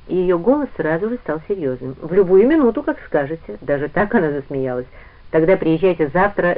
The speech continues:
с утра. Вас это устраивает?" "Вот и все", подумал он, закрывая обитую искусственной кожей дверь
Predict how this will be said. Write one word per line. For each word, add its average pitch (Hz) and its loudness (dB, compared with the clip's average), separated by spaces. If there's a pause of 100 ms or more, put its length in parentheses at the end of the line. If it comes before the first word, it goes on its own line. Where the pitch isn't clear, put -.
(100)
с - -4
утра. 143 -4
Вас 156 -4
это 151 -4
устраивает?" 151 -2 (320)
"Вот 214 -6
и 127 -4 (100)
все", 135 -4
подумал 185 -4
он, 185 -8
закрывая 147 -2
обитую 143 -2
искусственной 135 -8
кожей 131 -4
дверь 143 -4